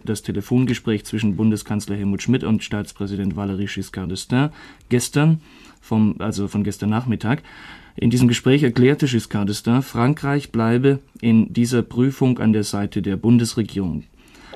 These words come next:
Gleichzeitig versicherte Premierminister Raymond Barre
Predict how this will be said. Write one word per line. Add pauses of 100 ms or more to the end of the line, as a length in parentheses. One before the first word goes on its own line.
Gleichzeitig
versicherte
Premierminister
Raymond
Barre